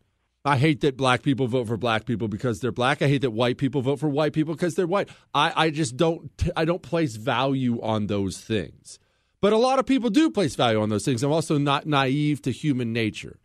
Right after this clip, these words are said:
Am I wrong? Is there a gap that can be bridged there? I, I think that's a,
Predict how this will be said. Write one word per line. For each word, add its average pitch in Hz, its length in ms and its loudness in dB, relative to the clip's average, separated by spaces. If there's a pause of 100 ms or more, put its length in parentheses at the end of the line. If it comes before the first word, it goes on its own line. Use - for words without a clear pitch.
(460)
Am 143 240 2
I 147 220 4
wrong? 180 880 0
Is 123 220 0
there 135 180 2
a 113 80 0
gap 147 600 0
that 202 180 0
can 208 180 -2
be 214 140 0
bridged 185 500 -4
there? 214 380 0 (180)
I, 160 300 2
I 190 40 4
think 190 280 -2
that's 175 200 0
a, 147 140 0